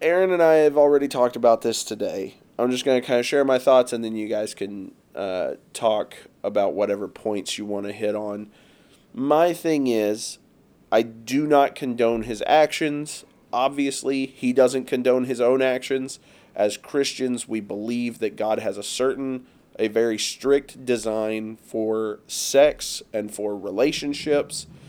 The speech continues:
um, and everything that falls out of that design is sin. John knows that. Obviously, uh, he seems very repentant. He seems very sorry. At the same time, as a man,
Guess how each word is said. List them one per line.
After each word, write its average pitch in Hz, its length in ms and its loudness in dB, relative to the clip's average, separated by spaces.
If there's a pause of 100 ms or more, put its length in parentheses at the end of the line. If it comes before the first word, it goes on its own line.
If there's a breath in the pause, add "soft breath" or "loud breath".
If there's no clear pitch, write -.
(260 loud breath)
um, 107 480 -2
and 123 160 0
everything 135 560 2
that 131 140 0
falls 123 300 4
out 113 200 4
of 117 140 2
that 110 240 2
design 107 480 -4
is 101 220 -10
sin. 87 460 -10 (200)
John 117 440 4
knows 117 360 2
that. 110 420 2 (380 soft breath)
Obviously, 110 880 0 (260 soft breath)
uh, 101 200 -6
he 107 200 -10
seems 120 320 -4
very 113 300 2
repentant. 113 640 -6
He 107 140 -16
seems 104 320 -8
very 98 260 -8
sorry. 117 640 0 (580 soft breath)
At 120 160 4
the 113 80 -4
same 127 420 0
time, 143 760 0 (1000)
as 123 180 6
a 120 60 0
man, 123 400 0